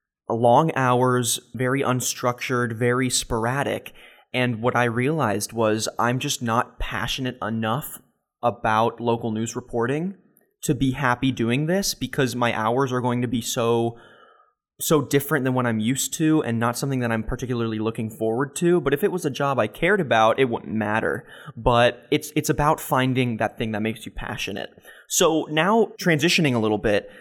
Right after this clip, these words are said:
going back to, you know, people that actually care about sports and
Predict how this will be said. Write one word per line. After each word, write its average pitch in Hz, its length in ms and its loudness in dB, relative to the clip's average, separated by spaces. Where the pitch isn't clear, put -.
going 165 240 4
back 139 300 0
to, 123 480 2
you 123 80 -4
know, 117 80 0
people 131 280 -2
that 117 100 4
actually 113 580 -4
care 165 180 2
about 147 240 4
sports 117 500 -2
and 110 320 -4